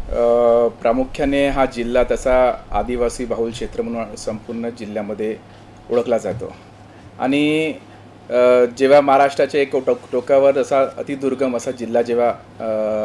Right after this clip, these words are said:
आपला विचारात येतो, तेव्हा कुठेतरी इथे, अम, स्थानिक युवकांना रोजगार मिळावं या दृष्टिकोनातून काम झालं पाहिजे. परंतु मागच्या दहा वर्षाच्या कालखंडामध्ये ज्या पद्धतीचे धो-, ध्येय धोरण या सरकारचं राहिलं आहे, इथले स्थानिक प्रतिनिधी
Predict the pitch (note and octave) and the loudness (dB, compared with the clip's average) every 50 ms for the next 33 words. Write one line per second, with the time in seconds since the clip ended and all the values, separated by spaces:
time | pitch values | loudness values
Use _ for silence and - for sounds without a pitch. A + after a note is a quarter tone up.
0 | F#2 F#2 - - A#2 A2+ A2+ A2+ G2+ - - - A#2 A2+ A#2 A2 - B2+ A#2 A#2+ | -4 -6 -6 -6 -4 -2 -2 -2 -4 -6 -12 -18 -12 -10 -10 -4 -2 0 0 0
1 | A#2 G#2+ F#2 - - A2+ - - - - - - - - - - - - - - | -2 -4 -10 -6 -4 -6 -6 -6 -10 -18 -20 -20 -20 -20 -20 -20 -20 -18 -4 2
2 | C3+ C#3 D3 D3 D#3+ D3 D#3+ D#3 D#3+ D#3 D#3+ D#3+ D#3 D3 - E3 D#3+ E3 E3 E3 | 4 4 4 4 2 0 2 6 6 4 6 4 0 0 2 6 6 6 6 6
3 | D3+ - - - - - - - - - - - C3+ B2+ B2 B2 A#2+ B2 A#2+ A#2 | 2 0 -4 -18 -20 -20 -20 -20 -20 -20 -14 -4 0 2 4 6 6 6 4 4
4 | A2+ A2+ A#2 A#2 A#2 A#2 A2 G2+ - - - - - C#3+ C3 C#3+ D#3 D#3 - C#3+ | 2 0 -4 -2 -2 -2 -4 -4 -6 -10 -12 0 2 4 4 4 2 -2 -2 -2
5 | C#3+ C#3 C#3+ D3 - D#3+ D#3 D#3+ D#3 D3+ C#3 B2+ A#2+ - C#3 C3 C3+ C3 B2+ C3 | -2 -2 0 2 4 2 4 4 2 2 2 -2 0 2 4 4 4 2 0 -2
6 | A#2+ B2 B2+ B2+ B2+ A#2+ - - - - - - - - - - - - C3+ C3 | 0 0 2 2 2 0 0 -2 -8 -20 -20 -20 -20 -20 -20 -20 -6 0 4 6
7 | C3+ C#3 D3 C3+ C3+ C3+ B2+ - - D3 C#3 D3 C#3 C3+ C3 C3 C3 D#3 D3 D3 | 6 6 6 4 2 -2 -6 -6 -6 -8 -2 -2 0 0 0 0 -2 -2 -4 -4
8 | C#3 C3 C3+ B2 C3 C3+ B2 B2 B2+ A#2+ C3 B2 B2 B2 A2+ A2+ A#2+ A2 G#2+ G#2 | -2 -2 -2 0 0 -2 -2 -2 -2 0 0 0 0 0 -4 -2 -4 -6 -6 -6
9 | G#2 G2+ - - - - C#3 C3+ C3+ D3 C#3 - D#3 D#3 D3 C#3 A#2+ - - - | -8 -12 -18 -20 -10 -2 2 2 2 2 0 -2 -4 -2 0 0 -2 -2 0 4
10 | D3 D3 D3+ D3 C#3+ C#3+ C3 - C3 C#3 C#3 C#3+ C3 C3 B2+ - - B2+ - C#3+ | 4 6 6 4 2 0 -4 -2 2 4 4 6 6 4 2 2 0 -2 -2 -2
11 | C3+ - A#2+ A#2+ A#2+ C#3 C3 B2+ C3 C3 C3 B2+ A#2 A2 F#2+ D#2+ - - - - | 0 2 0 0 0 0 0 2 2 2 2 0 0 -2 -6 -6 -8 -10 -10 -10
12 | - - - - - - - - - C3+ C3+ C#3 - - C#3 B2+ C#3+ C#3 D3 D3+ | -10 -10 -10 -12 -14 -12 -8 -4 2 4 4 4 4 2 2 2 2 0 0 -4
13 | C#3 - D#3+ D#3 D#3 D#3 D#3 D3+ C3 C3 C3+ - - B2+ B2 C3 C3+ C3+ C#3+ C#3 | -8 -6 -4 -2 0 0 0 -2 -2 -2 -4 -4 -4 -6 -2 0 2 2 2 2
14 | C3+ C#3 C#3+ C#3+ C#3+ C#3+ C#3+ C#3 - C3+ A#2+ A#2+ - B2+ B2+ - C#3 C3 B2 A#2+ | 0 0 0 0 0 2 0 0 0 0 -2 2 2 0 0 2 2 4 4 4
15 | B2 B2 B2 B2 B2 B2 A2+ B2+ B2+ B2 - - B2 B2 C3 C3 - C3 B2 - | 2 2 2 2 2 2 -2 -6 -8 -8 -4 -4 -4 -4 -4 -4 -2 -2 -2 0
16 | D#3 D3+ C#3+ C#3 C#3 A#2+ G2 - | -2 -2 -2 0 -2 -2 -2 -6